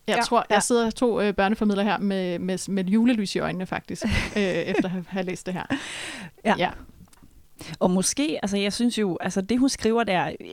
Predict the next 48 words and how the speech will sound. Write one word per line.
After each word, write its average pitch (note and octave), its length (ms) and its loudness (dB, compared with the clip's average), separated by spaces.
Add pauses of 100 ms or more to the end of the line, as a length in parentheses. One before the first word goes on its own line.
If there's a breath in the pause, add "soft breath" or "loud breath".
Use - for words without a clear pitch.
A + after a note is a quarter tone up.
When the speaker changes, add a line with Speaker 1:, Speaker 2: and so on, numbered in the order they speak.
(220)
Speaker 3:
indbefatter F#3+ 720 2
egentlig G#3 440 2
også - 340 -2
meget F#3 460 2
for G3 140 -4
mig, F3+ 180 0
hvorfor G#3 260 0
jeg, G#3+ 500 2
øh, G3 240 0
arbejder B3 300 0
inden A3+ 180 4
for A#3+ 100 -2
det G#3+ 120 2
her G#3+ 80 2
felt, C#4+ 260 -4
eller A#3 160 0
sådan A3+ 200 2
den A3+ 200 2
der G#3+ 200 4
sådan G3 240 0
begejstring A3 680 0
og G3+ 120 -2
dragning G3+ 440 4
mod A3+ 340 4
netop G#3 340 0
det A3+ 140 0
der. A#3 60 0
Jeg G#3+ 120 -2
synes, - 180 -2
det A#3 120 0
er G3+ 280 2 (520 loud breath)
helt - 260 -4
vidunderligt. E3+ 580 0 (240)
Speaker 2:
Ja. F#3+ 140 -2 (640 loud breath)
Og G#3+ 80 4
Speaker 3:
Mm. G#3 60 10
Speaker 2:
man G3 100 8
kan G3 60 2
sige, A3 260 2
det A3 140 -2
er G#3 40 4
jo F#3 100 2
også, G#3+ 320 0
øh, F#3 460 2
altså, F#3 220 -6
øh, E3 520 -4 (1000 soft breath)
jamen, E3+ 340 0
øh, C#3+ 340 -2